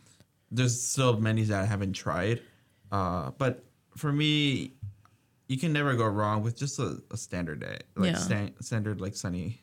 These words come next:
Speaker 1: side up
Speaker 2: Yeah.
Speaker 1: or whatever. Button. See, we call them button eggs. So, small story. When I went with my friend,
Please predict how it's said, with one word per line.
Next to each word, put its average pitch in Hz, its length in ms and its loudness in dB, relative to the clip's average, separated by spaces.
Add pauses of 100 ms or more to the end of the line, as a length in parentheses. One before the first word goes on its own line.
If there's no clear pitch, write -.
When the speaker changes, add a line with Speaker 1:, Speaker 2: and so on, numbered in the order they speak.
(100)
Speaker 1:
side 95 260 -6
up 71 200 -6
Speaker 2:
Yeah. 165 440 2
Speaker 1:
or 101 80 -6
whatever. 104 540 -2 (160)
Button. 127 340 4 (160)
See, 147 200 0 (260)
we 151 80 2
call 165 180 2
them 151 200 4
button 110 680 0
eggs. 95 480 -2 (720)
So, 117 580 2 (840)
small 120 380 4
story. 104 460 0 (320)
When 127 220 4
I 117 140 4
went 127 200 4
with 127 100 4
my 110 160 2
friend, 107 560 0